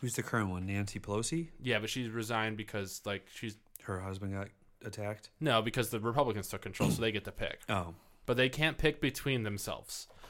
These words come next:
Speaker 2: Like, the Democrats literally brought popcorn to watch this in-, unfold because they already voted for their guy, and they, it's a very slim majority.
Speaker 1: So Republicans
Speaker 2: So Kevin
Speaker 1: don't
Speaker 2: McCarthy is, like, the person they want,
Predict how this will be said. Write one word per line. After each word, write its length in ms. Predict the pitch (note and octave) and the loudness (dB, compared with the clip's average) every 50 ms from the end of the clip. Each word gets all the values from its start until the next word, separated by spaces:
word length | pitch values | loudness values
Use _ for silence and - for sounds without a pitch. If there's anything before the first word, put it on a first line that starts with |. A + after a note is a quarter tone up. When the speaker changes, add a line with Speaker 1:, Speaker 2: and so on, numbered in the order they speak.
| - - - - | -18 -18 -2 0
Speaker 2:
Like, 120 | C3 C3 - | 0 2 2
the 80 | C#3+ | 4
Democrats 540 | B2 D3+ D3+ E3 F3 E3 G3 G3 F#3 - - | 4 6 6 6 6 6 6 4 4 4 2
literally 400 | C3 B2+ C3 C3+ D3+ D#3+ D#3+ D3+ | 4 4 6 6 6 6 6 6
brought 360 | C3 B2+ B2+ B2+ C3 A#2+ - - | 6 6 6 6 6 6 2 -2
popcorn 760 | - - - C3+ B2+ - - - - A2+ G2+ F2+ F2+ F#2 | -4 0 2 2 2 2 0 -4 -4 -2 -2 -2 -4 -6
to 140 | - - B2 | -6 -4 -2
watch 360 | G#2+ G#2+ G2+ G#2 G#2 - - | 0 2 2 2 2 0 -4
this 220 | - G#2+ G2 - - | -6 -6 -6 -6 -6
in-, 200 | - A2+ A2+ A2 - | -8 -8 -8 -6 -6
unfold 600 | A2 G#2 G2+ - - G#2 F#2+ E2 - - A#2+ A2+ | -6 -6 -6 -6 -6 -6 -6 -6 -8 -10 -12 -12
because 280 | - A2+ - A2 G2+ G#2 | -8 -6 -4 -4 -2 0
they 120 | A2+ A2+ | 2 2
already 160 | A#2 A2+ A#2 | 2 2 2
voted 280 | G#2+ A2 G#2+ G#2+ G#2+ - | 0 2 0 0 0 -2
for 120 | - G#2+ | -4 -2
their 200 | G#2 G#2 G2+ G2+ | 0 0 0 0
guy, 380 | G2 G2+ F#2 F#2+ F#2 F#2 G2 G2+ - - | 0 2 2 2 2 0 -2 -6 -8 -8
and 160 | A2+ A2+ G#2+ | -6 -4 -4
they, 120 | A2 A2 - - G2+ A2+ | -4 -4 -6 -8 -10 -8
it's 160 | C3+ B2+ C3 | -6 -4 -2
a 40 | C3 | 0
very 200 | B2+ C#3+ C#3 A#2+ | 2 2 2 2
slim 260 | - - C3 B2+ A#2 | 0 0 0 0 2
majority. 580 | A#2+ A2 G#2 A2 G#2+ A2 A2+ A#2 B2 C3 B2+ - - - - - - - - - - - _ - - - - - _ | 0 0 0 2 2 2 2 2 2 0 -2 -6 -10 -20 -20 -20 -20 -20 -20 -20 -20 -20 _ -20 -20 -20 -20 -20 _
Speaker 1:
So 140 | - - A2 | -4 -2 -2
Republicans 360 | G#2 - A#2+ A2+ A#2 C#3+ C3 | 0 2 2 4 6 6 6
Speaker 2:
So 40 | B2 B2+ | 8 8
Kevin 220 | - D3+ E3 D#3+ | 8 8 10 8
Speaker 1:
don't 100 | D#3 C#3 | 8 8
Speaker 2:
McCarthy 560 | G#2+ A#2 C3 C3 C3 - - D3 C#3+ C#3+ A#2+ | 10 10 10 10 10 8 4 2 2 2 2
is, 160 | A#2 B2+ - | 0 2 2
like, 120 | - A#2+ - | 2 0 0
the 60 | B2 | -2
person 320 | - - B2 A#2 - - B2+ | 0 2 2 2 2 0 0
they 100 | A#2+ A2+ | 0 0
want, 580 | G#2 F#2+ G2+ G2+ G#2 A2 A#2+ A2+ - - - | 0 2 2 2 2 2 0 -4 -8 -12 -14